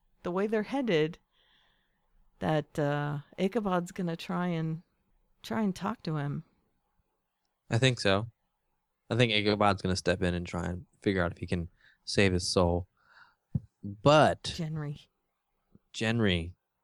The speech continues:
Speaker 2: I think this plan that Jenry has, this thing that has possibly impregnated Katrina, is going to backfire for Jenry,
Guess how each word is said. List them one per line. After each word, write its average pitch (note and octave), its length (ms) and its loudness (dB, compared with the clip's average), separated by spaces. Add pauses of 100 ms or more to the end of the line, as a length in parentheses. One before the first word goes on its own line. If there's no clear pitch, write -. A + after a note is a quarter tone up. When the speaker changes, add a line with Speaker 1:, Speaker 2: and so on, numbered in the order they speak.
(640)
Speaker 2:
I C#3 240 6
think A2 640 0 (120)
this G2+ 420 2
plan G2 640 2
that F#2 180 -2
Jenry G2 440 0
has, F2 540 0
this F2+ 320 -2 (260)
thing F#2+ 600 0
that F#2 200 0 (300)
has F2+ 180 0
possibly F2+ 560 -2
impregnated F2+ 580 -2
Katrina, F#2+ 600 2 (460)
is B2 160 4
going B2+ 460 6
to C3+ 360 -4 (100)
backfire F3+ 1200 2 (180)
for F3+ 160 8
Jenry, F#3 640 6